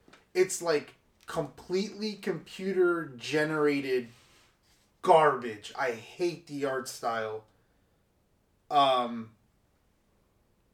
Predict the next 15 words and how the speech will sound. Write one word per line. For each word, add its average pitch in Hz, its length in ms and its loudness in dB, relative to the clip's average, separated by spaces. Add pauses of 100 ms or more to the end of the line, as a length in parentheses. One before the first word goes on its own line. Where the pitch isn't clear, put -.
(500)
no, 156 160 0
it's - 140 -10
not 147 260 4
Berserk, 117 380 -8
although 127 220 -4
that, 127 240 -2 (180)
that 135 220 -4
anime 131 260 -8
is 113 160 -10
fantastic. 120 600 -10 (520)
Um, 131 540 0 (1200)
it's, 156 420 0
uh, 127 1120 2 (760)
Grim 160 260 0
Garnash. 147 680 0